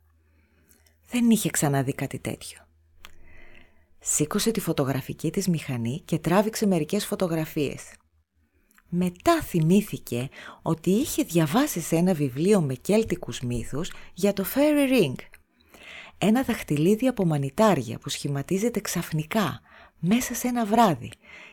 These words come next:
και δηλώνει την ύπαρξη ενός υπόγειου χωριού νεραϊδών, ξωτικών, μαγισσών και άλλων όντων που σε ορισμένες περιπτώσεις μπορεί να είναι επικίνδυνα.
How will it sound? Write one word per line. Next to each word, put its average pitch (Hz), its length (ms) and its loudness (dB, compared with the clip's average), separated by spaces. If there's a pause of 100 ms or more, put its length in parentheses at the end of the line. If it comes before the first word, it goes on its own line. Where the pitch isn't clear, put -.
και 156 180 0
δηλώνει 160 420 2
την 143 200 -2
ύπαρξη 127 540 -6
ενός 214 380 0
υπόγειου 247 520 0
χωριού 208 480 0
νεραϊδών, 151 840 2
ξωτικών, 180 800 -4 (200)
μαγισσών 151 680 -2 (380)
και 208 160 0
άλλων 240 340 6
όντων 127 440 0 (460)
που 220 100 0
σε 208 160 2
ορισμένες 196 480 2
περιπτώσεις 165 760 0
μπορεί 220 300 2
να 277 60 -4
είναι 277 160 -2
επικίνδυνα. 175 800 -2